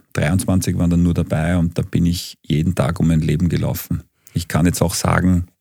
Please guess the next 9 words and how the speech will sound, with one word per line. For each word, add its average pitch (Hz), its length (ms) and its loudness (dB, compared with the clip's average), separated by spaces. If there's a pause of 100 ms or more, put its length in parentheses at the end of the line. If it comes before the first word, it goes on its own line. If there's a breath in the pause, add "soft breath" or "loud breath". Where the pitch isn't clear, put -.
(120)
ähm, 85 600 0
da 101 200 -4
ist 85 180 0
nicht 87 180 -2
alles 90 240 0
mit 92 140 2
rechten 90 300 0
Dingen 92 220 4
zugegangen. 87 600 2